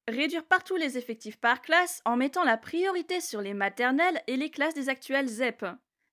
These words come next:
rep et pas zep. C P, C E un et quelques classes de grande section sont déjà dédoublées en éducation prioritaire, alors que l'éducation hors prioritaire aurait bien besoin de classes à petits effectifs aussi. Au final,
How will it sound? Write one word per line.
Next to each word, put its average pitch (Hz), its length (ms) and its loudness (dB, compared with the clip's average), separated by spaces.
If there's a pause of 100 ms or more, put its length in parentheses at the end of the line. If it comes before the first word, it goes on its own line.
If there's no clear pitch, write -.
rep 180 420 2 (140)
et 269 160 0
pas 370 240 2
zep. 226 320 4 (480)
C - 200 -6
P, 294 360 2
C 302 200 -6 (160)
E 320 60 0
un 311 240 2
et 208 200 -4
quelques 247 300 -4
classes 285 280 0
de 240 80 -2
grande 226 240 -4
section 339 400 -8
sont 233 160 -8
déjà 277 640 2
dédoublées 269 560 -2
en 269 80 0
éducation 220 500 -4
prioritaire, 262 720 -2 (260)
alors 208 260 4
que - 120 -8
l'éducation 262 680 0 (120)
hors 208 240 4
prioritaire 262 760 0
aurait 262 260 4
bien 359 420 2
besoin 277 340 -2
de 254 120 -2
classes 254 260 -4
à 214 40 -6
petits 226 360 -8
effectifs 269 400 -6
aussi. 285 420 -6 (500)
Au 240 100 0
final, 330 460 4